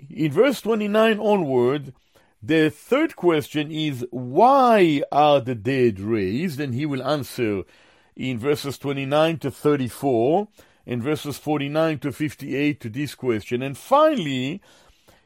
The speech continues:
in verses thirty-five to forty-eight, he will answer to the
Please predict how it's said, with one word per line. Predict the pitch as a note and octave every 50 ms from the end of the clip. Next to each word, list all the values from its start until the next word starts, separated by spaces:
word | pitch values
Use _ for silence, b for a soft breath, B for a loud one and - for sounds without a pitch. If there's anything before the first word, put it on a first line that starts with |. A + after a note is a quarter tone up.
| b b
in | D#3 F3+ F3+ D#3+
verses | C#3+ F3+ F3+ F3+ - - E3+ D#3 -
thirty-five | - - - F#3 F3+ F3+ F3+ F3 E3+ E3 D#3+ D3+ - - - - - A3 A3+ A#3 A#3 A3+ G#3 F#3 E3+ D#3 C3 -
to | D3+ C#3+
forty-eight, | - - D3+ D3+ C#3+ D3 F3 A3+ B3+ B3+ A3+ G3 D#3+ A#2+
he | D#3 E3+
will | D#3+ D#3+ D#3+ E3
answer | G3 G3+ G#3 F3 - F#3 F#3+
to | F#3 - E3 E3+ D3+
the | D3+ D3+ D3 C#3